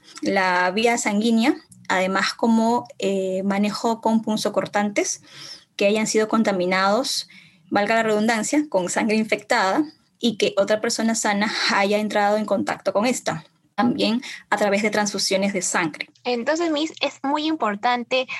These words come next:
Speaker 2: usar el preservativo, ya que, eh, pienso que,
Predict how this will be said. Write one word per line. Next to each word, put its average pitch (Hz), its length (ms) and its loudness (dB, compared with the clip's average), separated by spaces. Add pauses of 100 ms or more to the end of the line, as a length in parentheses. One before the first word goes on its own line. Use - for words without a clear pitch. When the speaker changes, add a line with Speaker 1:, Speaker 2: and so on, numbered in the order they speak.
(200)
Speaker 2:
usar 233 400 0
el 247 180 -2
preservativo, 214 760 -2
ya 226 180 0
que, 233 260 -2 (360)
eh, 214 160 -2
pienso 240 440 -4
que, 208 300 -2